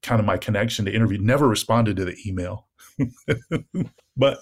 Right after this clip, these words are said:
it goes both sides. Like, we have to find some way to win together, right? The mutual upbuilding, the mutual, and, and to realize that the Lord has placed us all in relationship with one another as leaders and decision makers,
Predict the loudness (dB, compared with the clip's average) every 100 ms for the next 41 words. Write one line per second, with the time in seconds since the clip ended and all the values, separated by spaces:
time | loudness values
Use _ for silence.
0 | -6 2 2 4 2 2 2 0 0 2
1 | 2 2 2 0 0 -2 -4 -6 -2 2
2 | 4 2 2 2 2 2 0 -2 -4 -8
3 | -14 -14 -2 0 2 0 2 2 4 2
4 | -2 -6 -6 -6 -8 -12 _ -6 -4 -2
5 | 0 4 4 2 -2 -2 -4 -4 -2 -2
6 | -4 -8 -10 -8 -4 2 2 2 0 0
7 | -2 -10 -20 -20 _ 0 0 2 4 4
8 | 6 4 4 0 -2 -4 -4 -4 -4 -2
9 | -2 -4 -6 -6 -6 -4 -2 0 -2 -4
10 | -2 -2 -2 -4 -6 -8 -8 -4 -4 -4
11 | -4 -2 0 2 0 -2 -2 0 0 2
12 | 0 0 -2 -4 -6